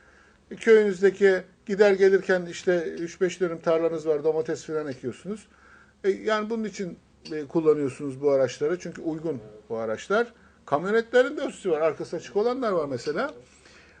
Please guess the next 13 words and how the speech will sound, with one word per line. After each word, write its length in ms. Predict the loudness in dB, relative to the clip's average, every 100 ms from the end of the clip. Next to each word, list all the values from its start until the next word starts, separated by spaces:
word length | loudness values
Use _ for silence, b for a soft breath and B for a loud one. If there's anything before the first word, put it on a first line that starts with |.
| b 0
O 120 | 2
yüzden 400 | 2 2 2 2 -8 b b _ -20
bu 420 | -16 -10 -10 -2
karmaşanın 720 | 2 4 2 0 0 0 -4
güzelce 420 | -2 4 4 4
açıklanması 640 | 0 -4 -6 -6 -8 -8 -8
lazım. 300 | -8 -14 _ _ -20 -20 _ b b b _
Araç 300 | 0 2 0
özelse 600 | -2 -2 2 2 4 2 2 -12 _ _ _
S 260 | -2 0
R 100 | 0
C 160 | -2 -2
belgesi 520 | -2 -2 -8 -8 -8